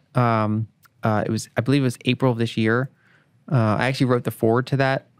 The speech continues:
Um, but they, they, they basically have this whole large document of, of tremendous research, and they try to estimate, they, because the thing about the Lightning Network is, unlike the base layer, there's no, like,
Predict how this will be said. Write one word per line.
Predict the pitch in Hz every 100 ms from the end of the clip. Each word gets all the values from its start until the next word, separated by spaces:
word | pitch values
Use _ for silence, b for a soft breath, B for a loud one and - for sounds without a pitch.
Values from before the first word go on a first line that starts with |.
| _ -
Um, | 117 110 107 101
but | 110 -
they, | 127 123
they, | 123 131 131
they | - 143
basically | 175 170 139
have | 113
this | 107
whole | - 151 139 113 - -
large | 120 123 123 117
document | 107 107 117 104 95
of, | -
of | 98
tremendous | - 113 107 113 110
research, | 107 110 92 -
and | 117
they | 139
try | -
to | 165
estimate, | - 143 113 104
they, | 123 135 - B B B
because | 147
the | 139
thing | 135 196
about | 196
the |
Lightning | 131 143 135
Network | 107 110
is, | 110
unlike | 131 131 123 110 - _ -
the | 113
base | 123 147 -
layer, | 113 101 101
there's | 110
no, | 123 131 135
like, | 120 104 -